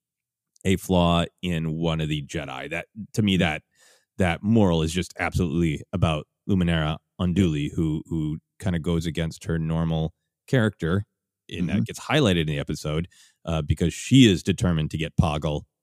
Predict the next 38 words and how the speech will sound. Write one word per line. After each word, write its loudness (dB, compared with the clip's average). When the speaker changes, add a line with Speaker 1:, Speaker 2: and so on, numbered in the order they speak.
Speaker 1:
and -6
makes -6
a -2
lot 0
of, 0
uh, 4
choices 4
that, 0
uh, 2
she 2
wouldn't 4
normally 4
make, 2
in 0
particular, 4
not 0
really 0
accepting -6
help. -4
So -8
I, -12
I -12
Speaker 2:
Mm-hmm. 0
Speaker 1:
thought -2
that -6
moral -4
was -6
really 8
interesting 4
because 0
it's, -6
it's -8
powerful 0
and -2
I -6
think -12
true 0
that, -8